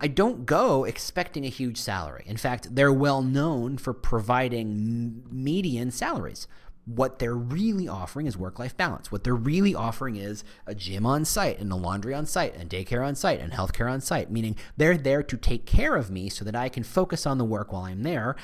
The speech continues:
so I can put in eight, nine hours in the day and then turn it off when I go home because it's all taken care of for me,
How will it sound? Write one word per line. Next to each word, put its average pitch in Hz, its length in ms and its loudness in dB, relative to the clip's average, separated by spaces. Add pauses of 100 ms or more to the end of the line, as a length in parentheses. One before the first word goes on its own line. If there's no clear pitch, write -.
(200)
so - 120 -4
I 127 60 2
can 123 140 0
put 165 180 2
in 135 160 0
eight, 123 260 -6
nine 120 220 0
hours 101 300 -2
in 95 80 -6
the 98 80 -6
day 117 480 2 (200)
and 135 140 -2
then 131 100 0
turn 139 240 -4
it 120 80 -2
off 113 240 -2
when 113 80 -4
I 98 120 -6
go 92 180 -6
home - 300 -8 (360)
because 101 460 -2 (180)
it's 113 140 -4
all 131 160 2
taken 127 260 0
care 160 220 -2
of 131 80 -6
for - 160 -10
me, - 180 -18